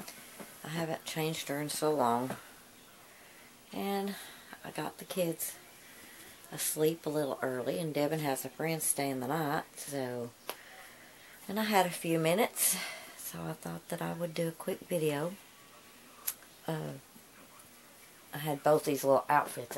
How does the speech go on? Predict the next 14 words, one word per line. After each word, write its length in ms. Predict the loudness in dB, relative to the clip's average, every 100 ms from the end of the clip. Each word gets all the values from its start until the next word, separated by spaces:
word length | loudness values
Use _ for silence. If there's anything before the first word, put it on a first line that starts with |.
| -2
out 340 | 2 4 4 0
'cause 180 | -6 -6
I 100 | -2
may 320 | 2 0 -2 -12 -20 -20 -20 -20 -20 -20 -8
do 80 | -4
another 340 | -2 0 -2
changing 500 | -2 0 0 0 -4
video 360 | -2 2 4 2
for 120 | 0
you 100 | -4
guys. 560 | 0 2 2 2 0 -6 -10 -16 -18 -18 -20 -20 -20 -20 -20 -18 -16 -16 -16 -18 -20 -20 -18 -16 -10
But, 360 | -6 -4 -6 -6
uh, 200 | -6 -6 -10 -16 -18 -18 -18 -18 -18 -18 -18 -18 -18 -20 -20 -20 -20 -4
yeah, 200 | -2 0